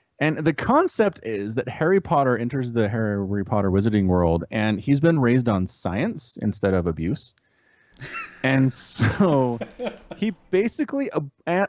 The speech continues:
Speaker 1: asks all the questions all of us have ever asked when reading Harry Potter, and not you, 'cause I'm pretty sure you haven't read Harry Potter.
Speaker 2: Never.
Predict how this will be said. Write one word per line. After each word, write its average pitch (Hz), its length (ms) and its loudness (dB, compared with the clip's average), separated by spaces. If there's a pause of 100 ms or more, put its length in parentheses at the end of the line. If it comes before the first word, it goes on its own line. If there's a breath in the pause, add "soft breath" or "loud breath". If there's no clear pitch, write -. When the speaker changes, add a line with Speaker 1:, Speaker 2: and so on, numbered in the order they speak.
Speaker 1:
asks 170 380 -2
all 151 260 2
the 196 100 0
questions 127 680 0
all 123 240 2
of 147 80 2
us 147 100 0
have 120 180 -2
ever 135 220 2
asked 110 320 -2
when 113 100 0
reading 110 220 0
Harry 107 220 0
Potter, 101 420 0
and 107 240 -4
not 196 180 -6
you, 208 200 -2
'cause 143 160 -4
I'm 113 100 -2
pretty 160 220 -4
sure 185 160 -2
you 185 100 2
haven't 180 180 2
read 170 180 2
Harry 95 180 0
Potter. 90 360 -2 (360 soft breath)
Speaker 2:
Never. 110 400 -12